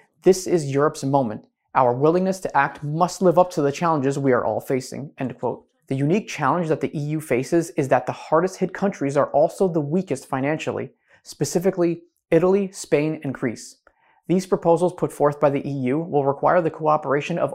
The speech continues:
all twenty-seven member states, and creating programs to assist E U countries who are in dire need of help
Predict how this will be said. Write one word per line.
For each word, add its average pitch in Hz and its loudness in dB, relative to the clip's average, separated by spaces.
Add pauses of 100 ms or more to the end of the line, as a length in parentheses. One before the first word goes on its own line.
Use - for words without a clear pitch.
all 143 4
twenty-seven 147 -2
member 151 -2
states, - -10 (320)
and 139 -2
creating 190 0
programs 170 0
to - -6
assist - -8
E - -2
U 156 -6
countries 160 -6
who - -4
are 151 2
in 135 -4
dire 143 0
need 139 -4
of 147 -4
help 143 -2